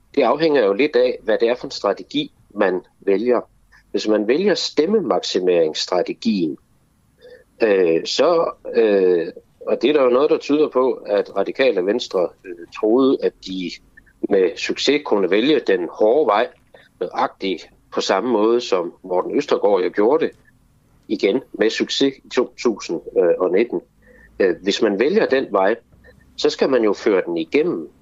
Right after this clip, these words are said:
Det kan jo ikke nytte noget, at man laver sådan en... Øh, altså jeg tror, enhver, der har spillet fodbold, ved, at, øh, hvis ikke du takler igennem,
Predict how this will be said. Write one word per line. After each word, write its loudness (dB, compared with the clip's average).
Det -2
kan 2
jo 4
ikke 2
nytte 2
noget, 2
at -2
man 0
laver 4
sådan 0
en... 0
Øh, 4
altså 0
jeg 0
tror, 0
enhver, 2
der -2
har -8
spillet -2
fodbold, 0
ved, 0
at, -2
øh, 0
hvis -2
ikke -2
du 0
takler -2
igennem, 0